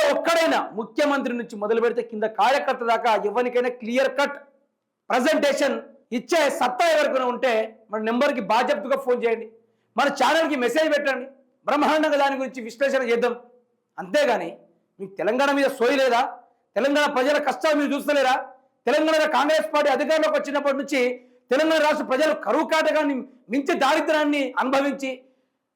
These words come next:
సమస్యలతోటి పోరాడుతూ ఉంటే ఈరోజు ఏ ఒక్క గాడిద కూడా మాట్లాడే, ఏ ఒక్క సన్యాసి కూడా దానిపైన మాట్లాడే,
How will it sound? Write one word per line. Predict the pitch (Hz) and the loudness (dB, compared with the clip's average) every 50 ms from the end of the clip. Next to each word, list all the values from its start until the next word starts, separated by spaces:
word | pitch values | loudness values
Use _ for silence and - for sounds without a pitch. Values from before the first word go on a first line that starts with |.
| _ _ _ - - | _ _ _ -6 -2
సమస్యలతోటి | - 277 330 320 330 349 330 311 302 302 285 269 190 - | 0 2 2 2 2 2 2 2 2 2 0 -2 -2 -2
పోరాడుతూ | 226 247 254 240 233 240 208 190 170 | 0 0 2 0 0 0 -2 -2 -2
ఉంటే | 151 - 151 160 - _ _ _ _ 180 | -6 -10 -14 -18 -18 _ _ _ _ -2
ఈరోజు | 214 247 262 262 220 226 214 220 | 0 2 2 2 0 0 2 2
ఏ | 262 277 262 254 | 4 4 4 2
ఒక్క | 254 262 254 196 175 | 2 0 -2 0 2
గాడిద | 196 214 247 247 262 254 | 2 2 2 2 2 0
కూడా | 262 254 247 240 | 2 2 2 0
మాట్లాడే, | 240 240 240 240 233 233 233 - - _ _ _ _ _ _ _ - | 0 0 0 0 0 0 -2 -6 -12 _ _ _ _ _ _ _ -2
ఏ | 170 226 285 294 277 277 | 0 2 4 4 4 2
ఒక్క | - - 277 - | 2 0 -2 0
సన్యాసి | - 240 277 294 320 320 - 302 | 0 0 2 2 2 2 2 2
కూడా | 285 302 285 294 | 0 2 2 2
దానిపైన | 277 277 240 269 269 254 254 | 0 0 0 0 0 0 0
మాట్లాడే, | 254 254 254 240 233 240 | 0 0 0 0 -2 -2